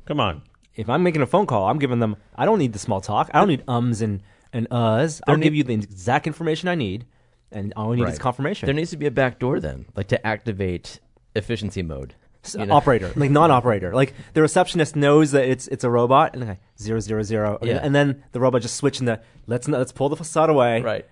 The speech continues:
Speaker 2: Here's information.
Speaker 3: <laughs>
Speaker 2: Ten A M to twelve P M. Yes, no, Lisa.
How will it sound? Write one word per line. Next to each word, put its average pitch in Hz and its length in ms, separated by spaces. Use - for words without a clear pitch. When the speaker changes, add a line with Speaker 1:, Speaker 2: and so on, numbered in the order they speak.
Speaker 2:
Here's 123 260
information. 117 600
Speaker 3:
<laughs> - 300
Speaker 2:
Ten 160 160
A 151 100
M 147 120
to 143 60
twelve 143 240
P 143 140
M. 139 240
Yes, 135 300
no, 135 340
Lisa. 135 800